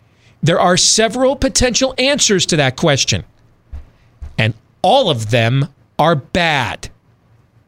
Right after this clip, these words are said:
And none of them would be based on real science either.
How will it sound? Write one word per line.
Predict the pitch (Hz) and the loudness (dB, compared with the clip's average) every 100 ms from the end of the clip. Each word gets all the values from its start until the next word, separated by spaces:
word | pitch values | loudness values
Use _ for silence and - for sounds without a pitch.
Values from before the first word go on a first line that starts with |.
| _ _ - - - - - - - | _ _ -14 -14 -14 -20 -20 -14 -4
And | 139 151 156 165 | 0 2 4 4
none | 202 226 | 4 2
of | 139 | 0
them | 120 92 78 - _ _ 143 | -2 -4 -6 -14 _ _ -2
would | 139 | 2
be | 143 | 0
based | 131 143 139 - - - | 2 2 2 0 -2 0
on | 135 135 | 0 2
real | 147 123 | 2 2
science | 110 - 143 113 78 - - - _ _ _ 110 | 0 0 0 0 -2 -2 -2 -4 _ _ _ -2
either. | 98 - - | -2 -4 -8